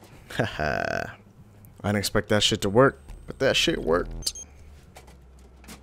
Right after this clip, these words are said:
Yes. Yes, yes, yes.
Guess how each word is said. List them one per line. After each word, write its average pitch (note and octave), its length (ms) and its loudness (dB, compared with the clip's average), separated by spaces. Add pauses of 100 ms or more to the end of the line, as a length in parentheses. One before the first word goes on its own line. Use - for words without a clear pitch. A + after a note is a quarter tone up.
(720)
Yes. - 680 -4 (1400)
Yes, - 200 -8
yes, - 160 -6
yes. - 520 -6